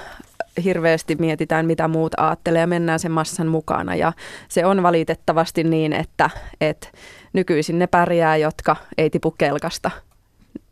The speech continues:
tässä aika kovassa meiningissä. Ja sen takia mä peräänkuulutan vähän niin kuin johtajilta sitä inhimillisyyttä ja yksilön huomioimista.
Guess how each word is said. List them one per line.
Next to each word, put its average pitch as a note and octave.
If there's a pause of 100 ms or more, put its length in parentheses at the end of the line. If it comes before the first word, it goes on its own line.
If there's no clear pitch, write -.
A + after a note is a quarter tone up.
tässä -
aika - (220)
kovassa F#3
meiningissä. D#3+
Ja D3+ (1200)
sen F#3+
takia D#3+
mä D#3 (240)
peräänkuulutan D#3
vähän E3+
niin E3+
kuin F3+
johtajilta D#3
sitä - (220)
inhimillisyyttä D#3
ja F2+ (180)
yksilön E3
huomioimista. F3+